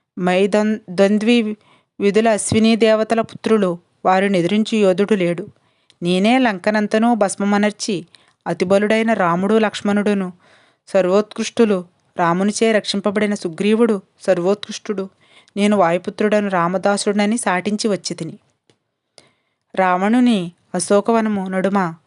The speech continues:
సి-, సించుపా వృక్షము మొదట దీనురాలుగా సీత రాక్షస స్త్రీలచే చుట్టబడి ఉన్నది. సీత బలదర్పితుడైన రావణుని లెక్క చేయక పతివ్రతయై రామునియందు పూర్తిగా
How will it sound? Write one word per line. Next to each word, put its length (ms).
సి-, 300
సించుపా 540
వృక్షము 400
మొదట 480
దీనురాలుగా 640
సీత 340
రాక్షస 420
స్త్రీలచే 680
చుట్టబడి 420
ఉన్నది. 340
సీత 520
బలదర్పితుడైన 1080
రావణుని 680
లెక్క 380
చేయక 400
పతివ్రతయై 760
రామునియందు 580
పూర్తిగా 680